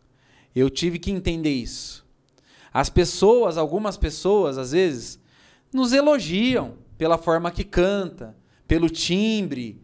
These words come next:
ou pelo alcance, né? E a minha resposta não muda. Não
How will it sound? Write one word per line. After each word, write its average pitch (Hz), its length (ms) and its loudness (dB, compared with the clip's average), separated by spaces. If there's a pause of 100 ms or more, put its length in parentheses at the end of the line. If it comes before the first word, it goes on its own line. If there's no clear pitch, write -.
(180)
ou 147 140 0
pelo 170 240 0
alcance, 165 960 -2 (680)
né? 233 400 0 (720)
E 160 400 0
a 156 140 2
minha 220 340 0
resposta 214 800 0
não 233 180 0
muda. 208 560 0 (720)
Não 151 600 0